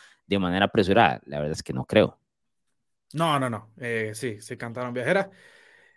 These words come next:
Speaker 2: Esperemos que Twitter no can-, no cante viajera, Alonso. Tenemos una buena comunidad ahí. Eh, yo mantengo la fe. Este, pero con los Packers no hay fe.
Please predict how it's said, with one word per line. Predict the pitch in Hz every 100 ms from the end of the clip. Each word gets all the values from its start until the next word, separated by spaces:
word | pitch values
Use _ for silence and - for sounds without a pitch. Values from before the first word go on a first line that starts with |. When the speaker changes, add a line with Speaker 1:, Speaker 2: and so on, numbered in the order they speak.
| _ -
Speaker 2:
Esperemos | 175 - 175 254 277
que | 294
Twitter | 302 330
no | 311 302
can-, | 294 233
no | 226 247
cante | 277 311
viajera, | 247 240 165
Alonso. | 117 117 117
Tenemos | - 131 175
una | 202
buena | 196 202
comunidad | 185 139 135 160
ahí. | 165
Eh, | 110 85 110 110
yo | 143 156 143 120 -
mantengo | - 123 120 143 143
la |
fe. | 123 170 - - - - - _ -
Este, | 131 - 131
pero | 131 131
con | 135
los | 135
Packers | - 160 233 143
no | 151
hay |
fe. | 135 117